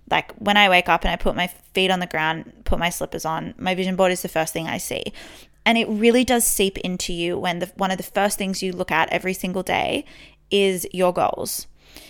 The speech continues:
It's not something in the back burner. It's not something, "Oh, when I get there, I'll get there." It's like, "This is who I wake up and I wanna be and who I am. And this is where I put my time, my energy, all of my goals. Like, this is,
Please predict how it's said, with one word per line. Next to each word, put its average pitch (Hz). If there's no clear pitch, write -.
It's 214
not 247
something 254
in 247
the 269
back 185
burner. 180
It's 196
not 202
something, 208
"Oh, 196
when 190
I 196
get 175
there, 175
I'll 175
get 170
there." 170
It's -
like, 214
"This 208
is -
who 254
I 240
wake 190
up 233
and 185
I 180
wanna 180
be 175
and 180
who 175
I 165
am. -
And 202
this 208
is 208
where 196
I 180
put 202
my 180
time, 254
my 220
energy, 190
all 208
of 202
my 196
goals. 180
Like, 180
this 196
is, 196